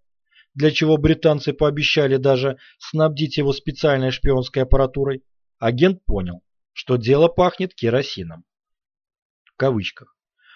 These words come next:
Мой последний контакт с кураторами состоялся двадцать восьмого ноября две тысячи шестого года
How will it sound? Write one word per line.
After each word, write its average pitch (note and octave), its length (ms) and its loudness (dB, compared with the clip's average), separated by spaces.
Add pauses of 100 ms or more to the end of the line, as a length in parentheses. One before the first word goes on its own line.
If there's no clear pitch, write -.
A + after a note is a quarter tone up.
(140)
Мой D3+ 260 4
последний E3 500 4
контакт D3+ 520 0
с - 100 -14
кураторами B2 560 0
состоялся E3 720 -2
двадцать D#3 340 0
восьмого D3+ 440 2
ноября C#3+ 420 0
две C#3 160 -2
тысячи - 440 -6
шестого B2+ 540 0
года D3+ 340 -2